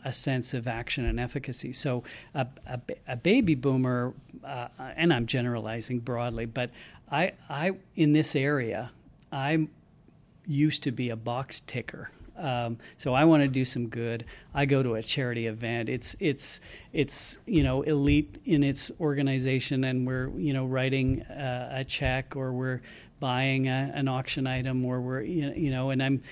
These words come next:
pretty sure some good is happening, but I'm fairly removed from it. Um, and I'm ticking my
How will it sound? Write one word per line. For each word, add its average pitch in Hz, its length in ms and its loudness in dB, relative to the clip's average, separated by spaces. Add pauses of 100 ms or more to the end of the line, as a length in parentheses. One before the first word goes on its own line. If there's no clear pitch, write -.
(160)
pretty 170 280 6
sure 156 340 4
some 147 260 2
good 147 220 4
is 139 140 0
happening, 127 460 -2
but 143 120 2
I'm 165 220 4
fairly 165 600 0 (300)
removed 135 720 4 (160)
from 110 320 -6
it. - 220 -16 (180)
Um, 117 460 0 (580)
and 135 160 4
I'm 123 160 4 (140)
ticking 135 440 2
my 120 300 0